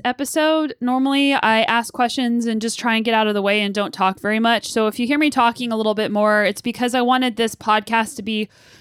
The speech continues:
more of her and I sharing our experiences together so you guys can see your stories through us. Pregnancy and motherhood and parenthood look different for everybody. But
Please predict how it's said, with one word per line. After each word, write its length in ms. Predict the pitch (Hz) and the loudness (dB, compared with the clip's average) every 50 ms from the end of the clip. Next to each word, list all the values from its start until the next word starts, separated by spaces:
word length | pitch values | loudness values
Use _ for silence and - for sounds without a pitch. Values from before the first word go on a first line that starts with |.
| - - | -6 0
more 260 | 262 262 269 277 277 | 2 2 4 4 2
of 460 | - - 240 240 233 233 226 214 - - - | 2 4 4 4 4 2 2 -2 -8 -12 -8
her 200 | - 247 240 240 | -4 -2 0 0
and 100 | 233 226 | 0 0
I 140 | 226 220 | 0 -2
sharing 480 | 220 - - 240 226 226 226 226 233 226 - - | -2 -2 -2 -2 -2 0 -2 -2 -4 -4 -2 0
our 220 | 208 208 208 185 | 0 2 2 0
experiences 720 | - 196 - - - - 214 214 214 214 190 220 208 - | -2 -4 -6 -8 -6 -4 -4 -2 -2 -4 -4 -6 -6 -6
together 480 | - 220 196 208 208 196 214 208 208 208 | -6 -4 0 0 0 2 2 0 0 -2
so 400 | - - - 214 208 196 202 196 _ - - - - | -2 -2 0 2 2 2 2 0 _ -12 -20 -12 -6
you 140 | - 254 269 | -2 0 2
guys 240 | 285 294 302 285 - | 2 2 0 0 0
can 160 | - 285 277 | 0 0 0
see 160 | - - 277 | 0 0 -2
your 120 | 254 269 247 | 0 -2 -2
stories 560 | - - 254 247 247 254 254 254 240 - - | -2 -2 0 0 2 2 2 0 0 -2 -4
through 220 | - 240 233 226 | -4 0 2 2
us. 460 | 262 262 190 - - - - - - _ _ _ _ _ _ _ _ _ _ _ _ _ _ _ _ _ _ _ _ _ _ - | 2 2 0 -2 -6 -10 -12 -12 -14 _ _ _ _ _ _ _ _ _ _ _ _ _ _ _ _ _ _ _ _ _ _ -4
Pregnancy 720 | - 285 285 294 330 349 320 - - 349 349 349 349 - | -2 0 2 2 2 2 2 0 0 0 0 0 0 0
and 200 | - 254 254 247 | 0 0 2 2
motherhood 720 | 240 240 240 254 269 269 262 285 277 269 269 269 277 - - | 2 2 2 2 2 2 2 2 2 2 2 0 0 -2 -2
and 200 | - 226 226 220 | -2 -2 -2 -2
parenthood 760 | - 240 311 330 339 - 254 240 269 247 233 233 226 214 220 - | -2 0 2 2 2 2 0 0 2 2 2 2 2 -2 -4 -4
look 180 | 226 240 240 - | -4 -4 -2 0
different 360 | 262 262 - 285 262 220 - | -2 -2 0 0 -4 -4 -4
for 100 | 233 214 | -2 -2
everybody. 760 | 185 214 208 240 247 226 208 196 185 185 180 175 180 190 _ _ _ - _ _ _ _ _ - - | 0 0 0 0 0 0 0 -2 -2 0 -2 -4 -4 -6 _ _ _ -20 _ _ _ _ _ 0 2
But 260 | 247 247 240 - | 2 2 2 0